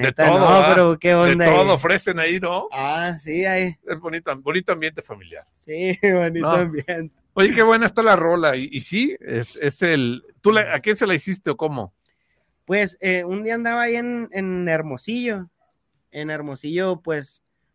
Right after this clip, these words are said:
Speaker 1: la neta, me metí a comprarme una caguama ahí a un bar.
Speaker 2: Ajá.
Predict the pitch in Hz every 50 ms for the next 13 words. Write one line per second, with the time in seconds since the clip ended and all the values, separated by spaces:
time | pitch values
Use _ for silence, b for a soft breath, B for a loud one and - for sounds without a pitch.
0 | _ _ _ _ - 127 135 135 131 131 139 139 - 180 185 180 175 170 160 156
1 | 151 147 139 139 - 143 151 165 180 185 180 170 160 147 135 127 131 - 139 131
2 | 131 131 - 143 156 165 165 180 185 175 170 147 131 127 139 156 170 180 185 180
3 | 175 170 160 165 175 175 175 170 170 170 165 165 156 160 185 208 208 190 - _
4 | _ _ - 113 - 127 135 139 135 120 98